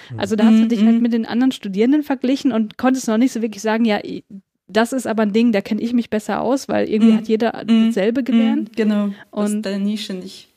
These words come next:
Speaker 2: Genau. Und, und dadurch war da die Gefahr sozusagen auch noch größer, m, aufzufallen durch etwas, was man dann eben nicht weiß.
Speaker 3: Ja.
Speaker 2: Ja.
Speaker 3: Ja, ja, das, das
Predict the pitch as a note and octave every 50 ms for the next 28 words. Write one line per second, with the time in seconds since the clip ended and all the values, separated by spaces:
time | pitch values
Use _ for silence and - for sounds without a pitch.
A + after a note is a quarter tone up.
0 | _ _ - - B3 A3+ A3 G#3 G3 F#3+ F#3+ - - - A3 A3 G#3+ - - A3
1 | G3+ A3 G#3 B3 C#4+ C#4 C#4+ C#4 - - A#3+ G#3 G#3+ G#3+ A3+ A3+ A3+ G#3+ - G#3+
2 | G#3+ G#3 A3 G3+ G#3+ G#3 - - G3+ G#3 A#3+ C4+ B3+ C4 C4 - B3+ A#3 A#3 A#3
3 | A3+ A#3 - A3 A3 A3+ G#3+ - - A3+ G#3+ A3+ - A#3 G#3+ G#3 - - - -
4 | G#3+ - - _ - G#3 A3+ B3 - - - - - - F#3 - F#3+ F3+ F#3 F#3+
5 | G3+ A3 A#3 - - G#3 - G#3+ G3+ - G#3 G3+ - G#3+ G3+ G3 G3 - - G3+
6 | G3+ G3+ G3+ G3 B3+ - G#3 G#3+ A#3+ A#3+ - - - - - F3 - F#3 - -
7 | - - - - - - - - _ _ _ - - - F3 G#3 G#3 G#3 G3+ G3+
8 | G#3 G3+ G#3 G3+ G3+ G3 G3+ G#3+ G#3+ G#3+ A3 G#3+ G#3 F#3+ F#3+ - F#3+ F#3+ - -
9 | - G#3 G#3 -